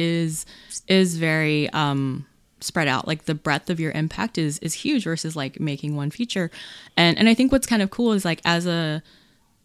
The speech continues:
product designer, like, having to think about design systems, you're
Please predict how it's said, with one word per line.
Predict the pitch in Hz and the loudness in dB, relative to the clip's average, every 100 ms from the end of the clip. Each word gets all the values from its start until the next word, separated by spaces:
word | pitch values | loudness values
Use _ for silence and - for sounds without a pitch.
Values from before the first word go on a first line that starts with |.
| _ | _
product | - 175 175 | 0 0 0
designer, | 190 185 175 165 185 233 285 277 | -2 -2 0 0 0 0 -2 0
like, | 175 - | -2 -2
having | 170 165 | 0 0
to | 170 | 0
think | 170 | -2
about | 170 - | -4 -6
design | - 165 151 156 | -6 -4 -4 -4
systems, | - 151 - 247 339 330 - - - _ _ | -4 -8 -4 -2 -2 -4 -10 -18 -20 _ _
you're | 190 196 220 240 262 262 262 | 0 2 4 2 0 -2 -4